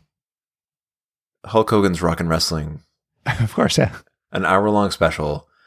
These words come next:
Speaker 2: Mm-hmm.
Speaker 1: where the wrestlers alternate between their matches and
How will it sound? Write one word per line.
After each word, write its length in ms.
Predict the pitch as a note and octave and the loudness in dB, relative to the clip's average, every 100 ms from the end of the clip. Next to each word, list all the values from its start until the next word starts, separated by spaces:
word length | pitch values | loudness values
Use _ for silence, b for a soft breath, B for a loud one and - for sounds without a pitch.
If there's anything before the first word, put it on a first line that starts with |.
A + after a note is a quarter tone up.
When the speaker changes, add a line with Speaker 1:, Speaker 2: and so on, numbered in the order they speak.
| _ _ - | _ _ -8
Speaker 2:
Mm-hmm. 200 | C#3 A#2+ | -4 0
Speaker 1:
where 120 | E2 | 2
the 80 | D#2 | 4
wrestlers 960 | D#2+ E2 F#2 F2 D#2+ D#2 - - - - _ _ | 2 2 2 2 2 -2 -6 -8 -10 -14 _ _
alternate 460 | - F2 - F2+ E2+ | -4 -4 -2 -4 -4
between 680 | - - F2 E2 D#2+ D#2+ - b b b b - - - | -6 -6 -4 -2 -4 -8 -12 b b b b -20 -20 -2
their 140 | F2+ | 0
matches 640 | E2 F2+ G2+ D3 D#3+ - - _ _ _ _ _ _ _ | 4 2 2 -2 -4 -6 -10 _ _ _ _ _ _ _
and 720 | F2 E2+ E2 D#2+ D#2+ D#2 D#2 | 0 2 2 2 0 -2 -6